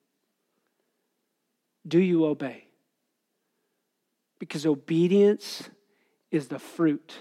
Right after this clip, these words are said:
of a relationship with Jesus Christ. And love is the fruit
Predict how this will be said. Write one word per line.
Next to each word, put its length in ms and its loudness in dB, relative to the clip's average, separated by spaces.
of 140 -4
a 60 -4
relationship 1040 -2
with 260 -2
Jesus 440 -4
Christ. 640 -16
And 320 -4
love 640 0
is 180 -2
the 100 -12
fruit 600 -2